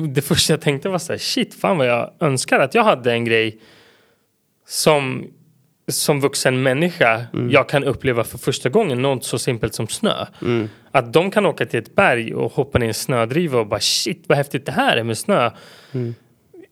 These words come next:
Speaker 1: Att det var en sån grej så här, de är vuxna och har aldrig upplevt det, men det är ju för att de bor där de bor. Eh, och det har ju ingenting med din viktresa att göra, men det måste vara lite samma känsla, tänker jag.
Speaker 2: Ja, faktiskt.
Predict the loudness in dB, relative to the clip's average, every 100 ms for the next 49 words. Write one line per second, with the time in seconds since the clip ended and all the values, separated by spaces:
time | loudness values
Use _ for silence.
0 | _ _ _ _ -6 -6 0 2 4 4
1 | 2 0 4 4 4 2 0 2 0 2
2 | 0 0 -2 -2 0 4 6 4 4 0
3 | -2 0 0 0 -2 -2 -2 -2 0 0
4 | 0 0 0 2 0 2 0 0 -4 -18
5 | -20 -20 _ _ -20 -10 -6 -4 -4 -6
6 | -4 0 2 2 2 0 -2 -2 0 -2
7 | -2 -4 -2 -2 -4 0 0 2 2 2
8 | 2 0 0 -2 0 2 2 0 -2 0
9 | 0 0 0 0 0 -2 -2 -2 -4 2
10 | 4 4 0 -2 0 0 -4